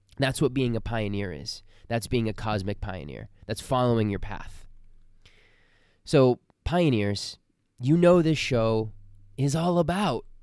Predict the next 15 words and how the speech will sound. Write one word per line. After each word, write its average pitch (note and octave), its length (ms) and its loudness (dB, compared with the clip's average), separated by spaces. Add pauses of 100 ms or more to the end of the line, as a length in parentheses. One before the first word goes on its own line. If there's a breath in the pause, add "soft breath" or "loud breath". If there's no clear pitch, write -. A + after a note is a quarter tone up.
(220)
following B2 480 0
your D3 140 0
path. F#3+ 480 -6 (720 loud breath)
And C3 220 0
to D3 120 0
me, F3+ 460 0 (400)
one B2+ 180 4
of F3+ 120 4
the F#3 40 2
most E3 280 0
critical F#3+ 640 -2
parts E3 400 -6
of B2+ 120 -8
doing C#3 340 4
that G2+ 220 -4